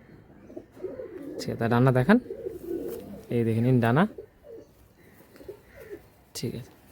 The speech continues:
তাহলে পাঞ্জারে শখ করেন, এই দেখে নিন পাঞ্জা। আপনাদেরকে জোড়াটির স্ট্যান্ডিংও দেখাবো, আসুন আপনাদেরকে জোড়ার স্ট্যান্ডিংটা দেখায়।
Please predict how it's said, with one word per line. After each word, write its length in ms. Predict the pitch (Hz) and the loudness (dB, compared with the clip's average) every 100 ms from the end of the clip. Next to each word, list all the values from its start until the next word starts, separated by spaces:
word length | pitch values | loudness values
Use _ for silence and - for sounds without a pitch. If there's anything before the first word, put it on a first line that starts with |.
| - | -6
তাহলে 180 | 123 117 | -2 2
পাঞ্জারে 320 | 117 120 131 131 | 4 6 6 4
শখ 100 | 131 | 2
করেন, 180 | 131 165 220 - - - _ _ - - - - - - - - - 349 - - - - - - - _ _ - - - - - 123 | 4 4 4 -4 -20 -20 _ _ -20 -20 -20 -20 -20 -12 -8 -8 -6 -4 -4 -4 -10 -16 -20 -20 -20 _ _ -20 -20 -20 -20 -8 -2
এই 60 | 117 | 0
দেখে 140 | 113 | 2
নিন 120 | 123 135 | 2 2
পাঞ্জা। 300 | 120 117 131 220 - - - - - - 381 - - - - - - - - - - | 2 4 4 4 0 -20 -18 -18 -18 -18 -18 -18 -20 -20 -20 -20 -20 -16 -16 -14 -12
আপনাদেরকে 460 | 127 131 123 127 139 139 - - - - - - - - - - - - - 127 | 0 4 4 6 6 4 -2 -20 -20 -20 -20 -20 -20 -20 -20 -20 -20 -14 -2 6
জোড়াটির 340 | 127 127 139 | 8 8 6
স্ট্যান্ডিংও 420 | - 123 127 139 160 | 6 6 8 8 8
দেখাবো, 260 | 131 127 151 254 - - _ - | 6 6 4 2 -2 -20 _ -8
আসুন 180 | 131 151 127 | -2 2 4
আপনাদেরকে 300 | 120 120 151 | 4 6 6
জোড়ার 180 | 127 139 143 | 8 6 4
স্ট্যান্ডিংটা 380 | 120 120 117 110 | 4 6 6 4
দেখায়। 200 | 110 110 | 0 -6